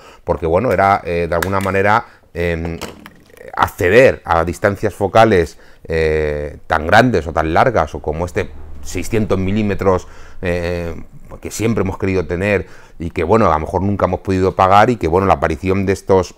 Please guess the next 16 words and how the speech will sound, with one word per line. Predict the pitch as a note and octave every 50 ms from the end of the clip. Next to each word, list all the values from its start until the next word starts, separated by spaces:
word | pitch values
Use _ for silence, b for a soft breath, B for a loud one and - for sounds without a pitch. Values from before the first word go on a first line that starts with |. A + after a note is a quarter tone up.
| - -
objetivos | G2 F#2 - G2 E2+ - G2+ G2 G#2 - -
hicieron | F2 - - G2 F#2 G2 G2+ G2
que, | - G#2 G2+ F#2+ E2+ - B B B B B
que | - F#2 D#2
pudiéramos | E2+ F2 F2+ F#2+ G2+ G#2 G#2 G#2 - -
tener | - F#2 F#2+ G2 G2+
este | F#2+ - G#2 F#2
tipo | F2 F#2 - - G2+ G2+
de, | G2+ F#2+ F2+ E2+ E2 -
de | - F2 E2 E2
posibilidad | D#2+ - E2 - F2 E2+ F2 F2+ F#2+ F#2
sin | - G2+
ningún | F2+ E2+ F2 E2+
tipo | - G2 F2 F#2 F2
de | D#2+
problema. | D2+ - D2+ D2+ D2+ C#2+ C#2+ C2 -